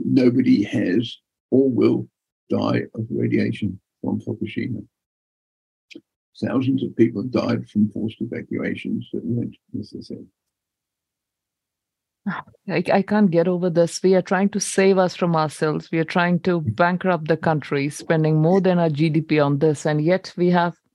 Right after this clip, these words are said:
Speaker 2: absolutely, at least out here where I live and Don and I live,
Speaker 1: Hmm.
Speaker 2: Southland, the hospitals are just crumbling. They've been in a
Speaker 1: Hmm.
Speaker 2: code red off and on. We have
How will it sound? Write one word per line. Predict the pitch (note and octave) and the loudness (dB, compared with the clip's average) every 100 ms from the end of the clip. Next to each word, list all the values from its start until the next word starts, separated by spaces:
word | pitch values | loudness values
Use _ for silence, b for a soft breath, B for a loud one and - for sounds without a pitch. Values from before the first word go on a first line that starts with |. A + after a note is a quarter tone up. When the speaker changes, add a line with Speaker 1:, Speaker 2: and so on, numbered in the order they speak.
| - | -4
Speaker 2:
absolutely, | A#3 A#3+ C#4 B3 G#3+ F3 | -4 0 2 4 4 2
at | E3 F#3 | 2 2
least | F#3 - | 0 2
out | F3 F3+ F3 | 2 2 0
here | F3+ | 0
where | D#3+ D#3 | 2 4
I | D3+ D#3 D3+ C#3+ | 4 2 0 0
live | C3+ B2+ - | 0 0 -2
and | - C#3+ | 0 2
Don | D3 D3 | 2 0
and | D3 | -2
I | C#3+ | 0
live, | D3 D3 | -2 -4
Speaker 1:
Hmm. | - - - - - _ - | -10 -20 -20 -20 -20 _ 0
Speaker 2:
Southland, | F#3 - E3+ | 0 0 -4
the | F3 | 0
hospitals | F3+ G3+ - F#3 D#3+ | 0 0 -2 -2 0
are | E3 | 0
just | F3 G#3 - _ | 0 -4 -8 _
crumbling. | - G3+ A#3+ A#3+ C#3 C#3 _ - | 2 4 4 4 0 -4 _ 0
They've | D#3+ D#3+ | 0 2
been | F3 E3 | 2 2
in | E3 | 4
a | D3+ | 2
Speaker 1:
Hmm. | |
Speaker 2:
code | - F3 F3+ E3 | 0 2 2 4
red | D#3+ D3+ C#3 - | 4 4 2 -4
off | - D3 - | -2 -2 0
and | C#3 | 0
on. | D3 F#3+ G3+ G#3 - | 2 2 2 0 0
We | D#3 | 2
have | D#3 C#3+ | 2 2